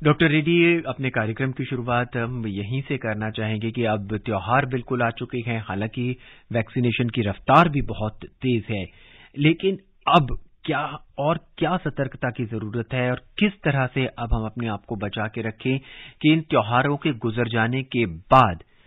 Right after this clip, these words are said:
हम पूरी तरह से कोरोना से मुक्त हो जाएं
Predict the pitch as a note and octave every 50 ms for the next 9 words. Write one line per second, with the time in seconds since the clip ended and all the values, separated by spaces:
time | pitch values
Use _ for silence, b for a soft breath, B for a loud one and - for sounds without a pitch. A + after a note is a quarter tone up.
0 | b b b b B2+ A#2+ A2+ G#2+ - - C#3+ C#3+ C3+ C3+ B2+ - A2+ A2 G#2 G2+
1 | - A#2 A2 A2 A2 b b b b b b _ - C3+ A#2+ A2 A2 A2 A2+ G#2+
2 | - A2+ F#2+ E2+ E2 F2 A#2 B2+ - - - B2+ A#2 A#2+ A#2 G#2+ A2+ A#2